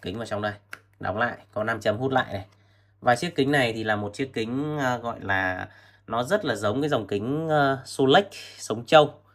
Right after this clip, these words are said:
Đặc biệt là cái gọng bên trên mạ vàng cực kỳ dày luôn. Nó được sản xuất từ những thập niên tám mươi. Các bác nhìn này. Form dáng cực kỳ đẹp luôn.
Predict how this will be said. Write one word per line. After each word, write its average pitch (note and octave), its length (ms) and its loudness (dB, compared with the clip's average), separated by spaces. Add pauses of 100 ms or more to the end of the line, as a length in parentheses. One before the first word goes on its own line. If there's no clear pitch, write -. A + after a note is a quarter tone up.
(540)
Đặc - 180 2
biệt C#3+ 280 2
là A2 120 2
cái A#2+ 160 -2
gọng B2+ 220 2
bên A2+ 100 -2
trên A#2+ 240 -2
mạ G#2 200 -6
vàng G2+ 300 -2
cực A2+ 140 -6
kỳ A2+ 100 -4
dày G#2 220 0
luôn. B2+ 200 0 (200)
Nó A2+ 220 -4
được B2 120 -4
sản F#2 160 -4
xuất C#3+ 180 -2
từ A2+ 60 -6
những G#2+ 120 -6
thập G#2+ 140 -6
niên A2 200 -6
tám G#2+ 240 0
mươi. C#3 240 4 (720)
Các - 60 -10
bác B2+ 120 0
nhìn A#2 200 -4
này. F#2 120 -10 (840)
Form A2+ 180 -2
dáng G2+ 300 0 (140)
cực D3 240 4
kỳ C3 140 2
đẹp A#2 260 0
luôn. B2+ 200 0